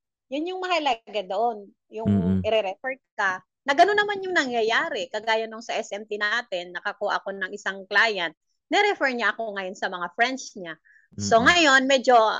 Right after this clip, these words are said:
Speaker 1: ano yung, ano namin, ah, hanggang December, medyo, ah, full pack na kami. Ako
Speaker 2: Mm.
Speaker 1: pala. <laughs> Kasi
Speaker 2: Wow.
Speaker 1: ako gumag-, medyo
Speaker 2: Congrats.
Speaker 1: nag-ano na ako sa schedule. Hanggang November, October lang po yung aking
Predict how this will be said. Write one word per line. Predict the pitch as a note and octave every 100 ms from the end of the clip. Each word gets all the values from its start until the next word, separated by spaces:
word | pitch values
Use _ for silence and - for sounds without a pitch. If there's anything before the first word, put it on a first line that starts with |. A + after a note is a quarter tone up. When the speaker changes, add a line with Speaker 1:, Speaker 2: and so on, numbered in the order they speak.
| -
Speaker 1:
ano | A#3 B3
yung, | B3 A#3 A3+ A3+ A3
ano | G3+ G3+
namin, | G3 F#3 G3+ A3 G3 F3 _ _ _ -
ah, | F#3+ A3
hanggang | G#3+ A3 A3
December, | G#3+ - A#3 A#3 C4 B3+
medyo, | G#3 F#3+ E3+ G3 G3 G3 _ _ -
ah, | F#3 F#3 F3+
full | G#3 G#3+
pack | G#3+ -
na | G3
kami. | G3 A3 G3 E3 F#3 _ _ _
Ako | G3 A#3+
Speaker 2:
Mm. | G#3
Speaker 1:
pala. | G#3 G#3+
<laughs> | - D4+ - _ _
Kasi | A4 - F#2 B3
Speaker 2:
Wow. |
Speaker 1:
ako | A3+ - A3+
gumag-, | G#3+ G#3 _ - _ _ _ - - -
medyo | A#3 B3 B3+ - B3+
Speaker 2:
Congrats. | B3
Speaker 1:
nag-ano | A#3+ A#3+ B3
na | A#3+ A3
ako | A#3
sa | _ _
schedule. | - A3 F#3 G#3+ G3 F3+
Hanggang | B3+ C#4 D4
November, | D4 C#4+ C#4 C#4 C4
October | C4 - D4 C#4 C4+
lang | A#3 A#3
po | - A#3 G3 _ _ _ _
yung | A3+ B3 B3 A3
aking | A3+ A3+ A3